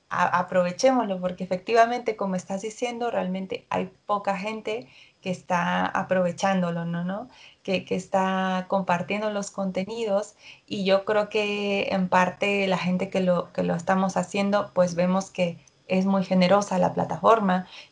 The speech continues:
que es muy generoso cuando lo hacemos, y que es una gran oportunidad, y, y no aprovecharlo, pues, es-, eh, lo, lo estamos eso, ¿no? Desaprovechando. Pero yo creo que es principalmente eso, que la gente está un poco entendiendo, ¿no? Como dices,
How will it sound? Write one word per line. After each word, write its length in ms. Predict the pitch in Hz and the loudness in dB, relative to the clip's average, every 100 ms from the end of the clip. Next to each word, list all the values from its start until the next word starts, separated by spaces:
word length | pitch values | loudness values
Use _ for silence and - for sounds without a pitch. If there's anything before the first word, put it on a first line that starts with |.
| - | -4
que 80 | |
es 60 | 190 | 0
muy 160 | 196 185 | 2 4
generoso 520 | 180 180 202 196 202 | 6 8 6 6 0
cuando 240 | 185 185 | 2 2
lo 140 | 175 170 | 4 4
hacemos, 600 | 170 202 202 208 269 - - - - - | 4 2 2 4 2 -2 -20 -20 -18 -6
y 220 | 214 190 | -4 -2
que 1040 | 202 196 190 185 180 180 175 175 175 175 | 0 2 4 4 4 4 2 2 2 2
es 120 | 170 202 | 2 2
una 160 | 196 | 4
gran 220 | 185 180 185 | 6 6 6
oportunidad, 760 | 185 185 202 185 185 185 - - - _ _ | 6 4 4 4 6 6 4 -2 -20 _ _
y, 220 | - 190 | -2 -2
y 80 | 190 | 2
no 120 | 185 | 4
aprovecharlo, 720 | 175 185 185 180 185 185 196 196 | 6 10 10 10 8 8 8 6
pues, 180 | 185 175 | 2 2
es-, 160 | 170 - | -6 -2
eh, 260 | 180 170 | 0 0
lo, 180 | 170 175 | 2 2
lo 160 | 170 170 | 4 2
estamos 500 | 170 165 170 170 170 | 4 6 6 4 0
eso, 260 | 160 - | -2 -2
¿no? 160 | 160 170 | -2 0
Desaprovechando. 960 | - 175 160 - - - - 170 - - - - | 2 2 2 -2 0 0 0 -2 -2 -4 -10 2
Pero 140 | - 214 | 6 10
yo 160 | 254 | 12
creo 180 | 254 226 | 10 8
que 120 | 190 | 6
es 200 | 180 - | 0 -4
principalmente 920 | - 202 180 185 175 175 165 165 165 | -2 0 2 2 2 2 0 -2 -2
eso, 280 | 160 - 165 - - - | -2 -4 -8 -10 -20 0
que 120 | 190 | 4
la 80 | 180 | 4
gente 300 | 196 196 214 | 4 4 2
está 440 | 202 202 202 202 | 4 4 6 2
un 100 | 196 | 0
poco 200 | 190 185 | -2 0
entendiendo, 640 | 185 180 180 202 226 226 214 | 0 0 0 0 0 0 0
¿no? 140 | 208 | 0
Como 160 | 190 185 | 2 4
dices, 340 | 190 185 180 | 2 0 -4